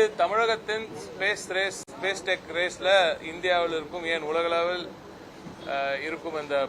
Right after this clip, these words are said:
போட்டியில் தமிழகத்தின் பாய்ச்சலுக்கு மிகப்பெரிய ஒரு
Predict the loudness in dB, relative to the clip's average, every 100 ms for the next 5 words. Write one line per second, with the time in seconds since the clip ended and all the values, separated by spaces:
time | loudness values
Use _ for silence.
0 | -2 -2 0 0 -2 -6 -6 -2 2 4
1 | 2 -2 -6 -8 -8 -12 2 2 2 -4
2 | -8 -4 -4 -2 -4 -2 -2 0 0 0